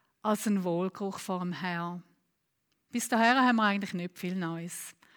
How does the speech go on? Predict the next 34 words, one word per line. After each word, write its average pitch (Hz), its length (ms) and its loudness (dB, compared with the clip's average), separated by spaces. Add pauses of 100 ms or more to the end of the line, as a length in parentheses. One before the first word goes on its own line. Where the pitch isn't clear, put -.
(200)
Das - 160 -6
haben 226 160 6
wir 233 100 6
alles 240 380 8
schon 254 140 0
gehabt, 233 400 10
wir 226 100 4
kennen 233 420 2
auch 220 160 4
schon 220 140 -4
ein 226 140 -2
bisschen - 20 -10
die 226 80 -2
Bedeutungen. 185 760 -4 (1160)
Der 269 160 8
Unterschied 359 640 6
aber 240 240 10
jetzt - 440 2
zum 247 180 8
Brandopfer 254 960 10
ist 254 380 2
die - 20 -12
Frage, 233 580 12 (640)
was 226 680 8 (240)
wird 233 640 2
denn 196 320 2
verbrannt? 185 880 -2 (1400)
Es - 80 -12
ist 269 140 6
nämlich 285 240 12
nicht 262 240 8
das - 140 -6
ganze 214 480 4
Tier, 170 580 -2